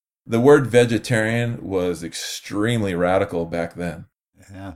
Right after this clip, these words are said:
Speaker 1: And, and the, the word vegan, I didn't hear about till a few years later. But, um,
Speaker 2: Mm-hmm.
Speaker 1: but, I mean, that was, wow, that was extremely radical. I mean, and I was already now part of this radical movement of, of underground music, and punk rock was,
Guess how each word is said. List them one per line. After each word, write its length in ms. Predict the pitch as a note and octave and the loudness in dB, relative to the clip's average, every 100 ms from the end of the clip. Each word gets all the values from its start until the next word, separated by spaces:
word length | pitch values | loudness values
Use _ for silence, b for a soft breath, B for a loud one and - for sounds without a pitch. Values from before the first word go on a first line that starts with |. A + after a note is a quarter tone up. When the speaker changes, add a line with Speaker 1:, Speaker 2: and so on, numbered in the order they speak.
| - | -10
Speaker 1:
And, 380 | G2 G2 F#2 E2+ | -6 -6 -6 -8
and 380 | F#2+ F#2 F2 F#2+ | -6 -6 -8 -10
the, 80 | F#2 | -8
the 160 | F#2+ G2 | -8 -10
word 320 | G#2 A#2 C3+ | -2 2 2
vegan, 300 | G2+ A#2+ G#2+ | 2 2 2
I 80 | F2+ | 0
didn't 280 | G#2 G2+ F2+ | 0 -2 -4
hear 140 | G#2 | -2
about 300 | G#2 F2 D2+ | 0 0 -2
till 140 | - E2+ | -4 -6
a 60 | |
few 220 | - - F#2+ | -6 -4 -2
years 240 | F2+ D#2+ | -2 -4
later. 460 | F2 G2 G#2 D#2+ - _ _ _ - | -2 0 0 -2 -10 _ _ _ -10
But, 320 | - F2+ E2 | -2 0 0
um, 280 | F#2 E2+ D#2 | -2 -4 -6
Speaker 2:
Mm-hmm. 220 | D#2 E2 E2 _ | -10 -14 -18 _
Speaker 1:
but, 260 | F2+ F2+ - - - D2 | -6 -6 -6 -20 -18 -12
I 80 | F2 | -10
mean, 140 | F2 | -6
that 180 | F2+ G2+ | -2 -2
was, 280 | F2 D#2 - | -2 -8 -12
wow, 440 | E2 E2 E2+ D#2 | -4 -2 0 -2
that 160 | E2+ E2+ | -2 -4
was 180 | E2 | -6
extremely 460 | D#2+ - - F2 E2+ | -12 -16 -12 -8 -8
radical. 520 | E2 E2+ F2 F2 E2+ | -6 -6 -8 -12 -14
I 100 | - | -10
mean, 160 | F#2 F#2+ | -6 -4
and 180 | G2+ G#2 | 0 0
I 60 | |
was 140 | A2 F#2+ | 0 4
already 420 | F#2+ G#2+ G2 F#2 _ _ | 4 4 0 -4 _ _
now 260 | G2+ G#2 G2+ | -2 4 4
part 260 | - G#2+ | 6 6
of 80 | G2+ | 6
this 140 | F#2 G#2 | 2 0
radical 400 | G2 G2+ G2 E2+ | 4 4 2 -4
movement 520 | F2+ A2+ G#2 F2+ E2+ | -2 -2 -2 -4 -4
of, 260 | D#2+ - - | -4 -6 -6
of 200 | F2+ - | -6 -4
underground 600 | F2+ F#2+ F#2 F2+ E2+ F2 - _ | -6 -6 -4 -4 -6 -10 -16 _
music, 560 | - G2+ G2+ F#2 F2+ F2 | -12 -6 -6 -4 -6 -6
and 180 | E2 | -10
punk 220 | G2 G2 F#2 | -8 -8 -2
rock 340 | F#2 F#2+ F#2+ | 2 2 0
was, 320 | F2 E2 - | -6 -8 -12